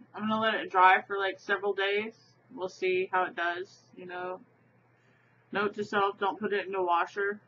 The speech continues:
I might order another one, like, a couple other ones, 'cause I like them a lot. Best camera ever. So,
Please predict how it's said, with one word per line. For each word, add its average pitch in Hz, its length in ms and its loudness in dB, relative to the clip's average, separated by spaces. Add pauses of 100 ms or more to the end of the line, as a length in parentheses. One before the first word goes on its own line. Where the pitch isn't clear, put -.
(160)
I - 40 -16
might 190 240 2
order 175 300 -2
another 160 320 -6
one, 156 200 -8 (280)
like, 165 140 -12 (120)
a - 40 -20
couple 170 260 -6
other 156 320 -6
ones, 151 340 -14
'cause - 120 -16
I 156 80 -6
like 151 320 -4
them 160 160 -18
a 156 60 -12
lot. 165 340 -4 (500)
Best - 260 -14
camera 156 300 -6 (140)
ever. 147 240 -12 (240)
So, - 200 -20